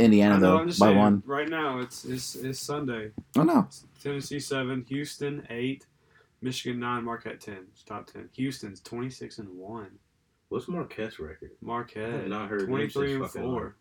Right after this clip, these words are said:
Speaker 3: like, Dwayne Wade.
Speaker 2: Twenty-three and four. Michigan State's twenty-three and five. U N C twenty-three and five. Kentucky's now twenty-three and five. Duke, Gonzaga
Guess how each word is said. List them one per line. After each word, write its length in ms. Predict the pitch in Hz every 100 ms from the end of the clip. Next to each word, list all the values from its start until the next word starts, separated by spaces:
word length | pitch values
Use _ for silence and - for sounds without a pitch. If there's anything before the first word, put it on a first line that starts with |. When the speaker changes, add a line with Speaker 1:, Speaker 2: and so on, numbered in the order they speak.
| _ 85
Speaker 3:
like, 180 | 87 85
Dwayne 360 | 85 95 90
Wade. 400 | 82 104 90 - _
Speaker 2:
Twenty-three 360 | - 139 139 143
and 120 | 131
four. 260 | - 120 113
Michigan 380 | 120 139 - 135
State's 340 | 139 135 135
twenty-three 340 | 135 127 127
and 100 | 123
five. 320 | 127 131 127 123 _ _ _ _
U 60 | 135
N 60 | 131
C 160 | 165
twenty-three 320 | 156 151 147
and 100 | 135
five. 360 | 135 135 131 123 _
Kentucky's 440 | - 147 139 127
now 200 | 123 123
twenty-three 400 | 117 127 117 120
and 120 | 117 110
five. 360 | 120 117 113 110 _ _ _ _ _ _ _ _ _ _ _ _ _ _ _ _ _ _ -
Duke, 180 | 143 - _ _ _
Gonzaga 460 | 127 131 123 117